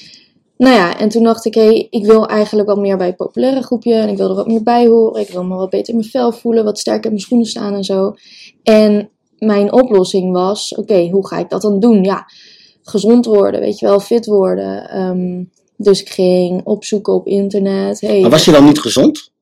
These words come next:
Speaker 2: Was je dan niet gezond?
Speaker 1: Jawel,
Speaker 2: Of,
Speaker 1: zeker
Speaker 2: of
Speaker 1: wel.
Speaker 2: dat wel?
Speaker 1: Dat is het meest gezonde
Speaker 2: Was niet,
Speaker 1: wat
Speaker 2: je
Speaker 1: ik
Speaker 2: was niet te
Speaker 1: geweest.
Speaker 2: zwaar
Speaker 1: Ja,
Speaker 2: eigenlijk?
Speaker 1: nee.
Speaker 2: Nee,
Speaker 1: Nee.
Speaker 2: maar je wilde ergens bij horen?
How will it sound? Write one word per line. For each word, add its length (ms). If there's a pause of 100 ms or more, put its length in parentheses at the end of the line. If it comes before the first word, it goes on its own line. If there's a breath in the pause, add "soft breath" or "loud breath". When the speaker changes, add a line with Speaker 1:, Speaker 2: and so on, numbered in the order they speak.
Speaker 2:
Was 180
je 60
dan 80
niet 140
gezond? 340
Speaker 1:
Jawel, 200
Speaker 2:
Of, 80
Speaker 1:
zeker 200
Speaker 2:
of 80
Speaker 1:
wel. 240
Speaker 2:
dat 140
wel? 380
Speaker 1:
Dat 200
is 100
het 100
meest 220
gezonde 220
Speaker 2:
Was 80
niet, 80
Speaker 1:
wat 80
Speaker 2:
je 60
Speaker 1:
ik 60
Speaker 2:
was 120
niet 140
te 60
Speaker 1:
geweest. 180
Speaker 2:
zwaar 280
Speaker 1:
Ja, 140
Speaker 2:
eigenlijk? 480 (220)
Speaker 1:
nee. 180
Speaker 2:
Nee, 80
Speaker 1:
Nee. 160
Speaker 2:
maar 120
je 60
wilde 200
ergens 220
bij 200
horen? 400